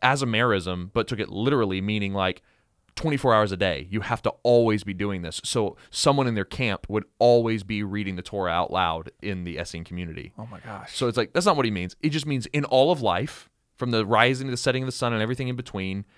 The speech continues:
Speaker 1: you should be meditating on Scripture.
Speaker 2: Yes.
Speaker 1: Right. Okay. So that's the person we're talking about, this person who's
Speaker 2: Maybe,
Speaker 1: delighting in it.
Speaker 2: maybe
Speaker 1: Yep.
Speaker 2: we should define meditating.
Speaker 1: Oh, okay, sure. So, uh, it, the Hebrew <laughs> idea of meditating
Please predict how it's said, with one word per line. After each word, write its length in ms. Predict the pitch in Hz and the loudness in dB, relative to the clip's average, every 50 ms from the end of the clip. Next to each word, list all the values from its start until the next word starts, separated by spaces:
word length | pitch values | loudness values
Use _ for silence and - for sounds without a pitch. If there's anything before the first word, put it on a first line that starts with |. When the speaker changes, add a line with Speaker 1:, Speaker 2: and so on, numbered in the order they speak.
| _ _ - | _ _ -8
Speaker 1:
you 120 | 131 151 | -4 -2
should 180 | 156 - 180 151 | -2 -2 -2 -4
be 80 | 156 165 | -4 -4
meditating 540 | 156 139 127 143 143 - 156 143 147 143 | -2 -2 -2 -4 -4 -6 -6 -6 -6 -8
on 80 | 147 147 | -10 -10
Scripture. 500 | - - 147 - - - - - 107 - _ _ _ _ _ _ - - | -10 -10 -12 -12 -10 -12 -12 -14 -14 -18 _ _ _ _ _ _ -14 -10
Speaker 2:
Yes. 340 | 127 139 - - - - | -10 -10 -10 -12 -8 -2
Speaker 1:
Right. 220 | - 131 98 - - | 2 2 2 2 2
Okay. 240 | 131 127 113 82 - - - - - - - | 0 0 0 -2 -4 -8 -18 -20 -18 -10 -2
So 320 | - - 156 123 113 107 | 4 6 6 6 6 4
that's 240 | 98 127 135 - - | 4 2 2 2 2
the 60 | 156 | 0
person 180 | - 170 151 160 | 2 2 2 2
we're 80 | 156 139 | 0 2
talking 220 | - 117 117 117 | 2 2 2 2
about, 180 | 104 101 101 - | 0 -2 -2 -4
this 100 | 107 - | -6 -6
person 280 | - 143 120 123 113 | -4 -4 -4 -2 -2
who's 180 | 123 117 95 - - - - _ _ - - | -2 -4 -4 -6 -12 -20 -20 _ _ -6 0
Speaker 2:
Maybe, 200 | - 190 220 - | 2 4 4 6
Speaker 1:
delighting 480 | 330 311 - 120 117 104 90 85 90 | 6 6 4 4 2 0 -4 -4 -4
in 80 | 87 92 | -4 -6
it. 160 | 101 - _ _ - | -6 -8 _ _ -2
Speaker 2:
maybe 80 | 214 | 0
Speaker 1:
Yep. 80 | - - | 0 0
Speaker 2:
we 60 | - | 0
should 160 | - 311 277 | -2 -6 -8
define 440 | 220 175 - - 156 175 170 151 139 | -8 -8 -4 -4 -4 -4 -4 -4 -6
meditating. 640 | - 127 180 202 - - - - - - - - - - | -6 -6 -8 -8 -8 -10 -14 -12 -14 -14 -16 -16 -8 -2
Speaker 1:
Oh, 300 | - 131 143 131 107 85 | 2 4 4 4 4 2
okay, 340 | - - 123 - 110 95 98 | 0 -2 0 0 0 -2 -2
sure. 340 | 98 - - 135 117 87 - - - - - - | -2 -4 -2 -2 -2 -2 -4 -6 -14 -20 -18 -10
So, 340 | - - 151 139 131 127 120 | -4 2 4 6 6 6 4
uh, 200 | - 120 120 110 82 | 4 4 4 4 2
it, 160 | 104 90 - | 0 -2 -2
the 60 | 113 | -4
Hebrew 360 | 113 - 160 165 143 139 127 | -4 -2 -2 -2 0 0 2
<laughs> 0 | |
idea 400 | 131 143 131 - - 170 156 143 | 2 2 2 4 6 8 8 8
of 140 | 147 143 - | 6 6 6
meditating 680 | 349 - 165 185 180 339 135 120 - - 110 117 131 | 6 8 10 10 8 8 8 6 6 6 4 2 0